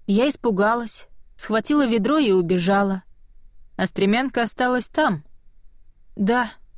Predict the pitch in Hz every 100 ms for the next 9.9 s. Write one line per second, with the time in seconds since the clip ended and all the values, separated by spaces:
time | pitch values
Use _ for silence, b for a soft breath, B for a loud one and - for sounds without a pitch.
0 | - - - - 311 285 - 220 202 185
1 | 180 175 165 - - - - - - -
2 | - - 185 175 196 214 - - - -
3 | - - - - 185 190 214 254 - 233
4 | - - 214 196 175 165 - 185 160 -
5 | 185 170 - 165 - - - - - -
6 | - - - - - 254 226 - 220 185
7 | - - - - - - - 233 214 -
8 | 294 247 233 262 262 277 - 220 214 196
9 | 208 - 208 190 208 - 190 - 180